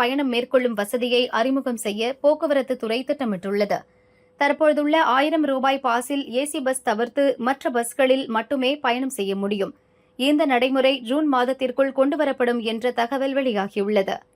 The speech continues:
பங்குனி மாத பூஜைக்காக சபரிமலை ஐயப்பன் கோவில் நடை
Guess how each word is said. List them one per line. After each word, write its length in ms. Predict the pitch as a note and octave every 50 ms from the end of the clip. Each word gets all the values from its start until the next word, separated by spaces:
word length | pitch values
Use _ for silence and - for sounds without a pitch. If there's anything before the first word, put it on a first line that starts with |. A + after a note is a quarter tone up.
| _ _ _ _ _ _ _ _ _ _ _ _ _ _ _ _ _ _ _ _ _ _ _ _ _ -
பங்குனி 360 | D4 D4 D#4+ F4 G4 G4 F#4 E4+
மாத 180 | D#4 D4 D4 D4+ D4
பூஜைக்காக 600 | - C4+ C4+ C#4 D4 C#4+ - C#4 C4 C4 C4+ C#4+ D4 C#4+ C#4+
சபரிமலை 500 | - C4+ C4 D4+ D#4 E4 D#4 D4 C#4+ C#4 C#4 - A3
ஐயப்பன் 360 | B3 B3+ D4+ D4+ D#4+ D#4 D4 D4
கோவில் 280 | C#4 B3+ B3 C4 C4 A#3
நடை 200 | A3 A3+ A#3 B3+